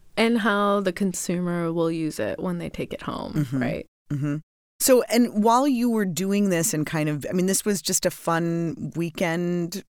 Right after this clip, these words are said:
Speaker 2: hobby? I mean, you had a job, you were
Speaker 1: Yeah.
Speaker 2: also in school.
Speaker 1: Yeah.
Speaker 2: Your two sisters were helping, or just the one?
Speaker 1: All of us.
Speaker 2: Okay.
Speaker 1: So two sisters and our mom.
Speaker 2: Okay. And did you all, I mean, w-, as you were making your batches every week, were you thinking,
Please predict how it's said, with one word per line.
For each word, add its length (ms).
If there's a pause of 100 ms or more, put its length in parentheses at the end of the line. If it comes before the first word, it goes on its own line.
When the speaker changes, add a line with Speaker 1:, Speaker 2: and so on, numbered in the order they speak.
(140)
Speaker 2:
hobby? 580
I 60
mean, 160
you 140
had 120
a 60
job, 540
you 120
were 540
Speaker 1:
Yeah. 340
Speaker 2:
also 300
in 100
school. 760
Speaker 1:
Yeah. 380 (100)
Speaker 2:
Your 400 (360)
two 220
sisters 640
were 120
helping, 520
or 160
just 300
the 80
one? 300
Speaker 1:
All 220
of 80
us. 380
Speaker 2:
Okay. 340
Speaker 1:
So 60
two 160
sisters 400
and 160
our 100
mom. 380
Speaker 2:
Okay. 460 (1120)
And 760
did 260
you 340
all, 300
I 60
mean, 240
w-, 240
as 320
you 80
were 160
making 460
your 120
batches 580
every 300
week, 300
were 120
you 160
thinking, 640